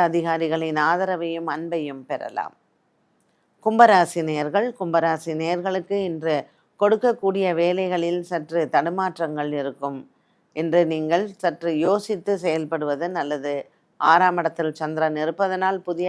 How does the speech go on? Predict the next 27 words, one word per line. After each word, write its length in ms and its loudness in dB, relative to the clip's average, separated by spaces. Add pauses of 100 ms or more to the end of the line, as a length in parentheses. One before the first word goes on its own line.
கடன் 300 -2
முயற்சிகளை 540 -6 (140)
தவிர்க்கலாம். 640 -4 (640)
ஐந்தாம் 320 2
இடத்தில் 400 0
குரு 220 2
பகவான் 440 0
உங்களுக்கு 420 -2 (240)
நன்மையை 520 -4 (120)
தந்தாலும் 480 0 (100)
கூட, 160 0 (600)
ஆறாம் 300 6
இடத்தில் 340 -2
இருக்கக்கூடிய 560 -4 (160)
சந்திரன் 440 -2
இன்று 220 -6 (100)
மன 260 -4
தடுமாற்றத்தை 640 -6 (120)
கொடுப்பார். 440 -2 (460)
ராசியில் 520 4
இருக்கக்கூடிய 680 -2
ராகு 320 2 (400)
மற்றும் 260 -2 (120)
ஆறாம் 300 4
இடத்தில் 380 -2
இருக்கக்கூடிய 680 -4 (100)
சந்திரன் 400 0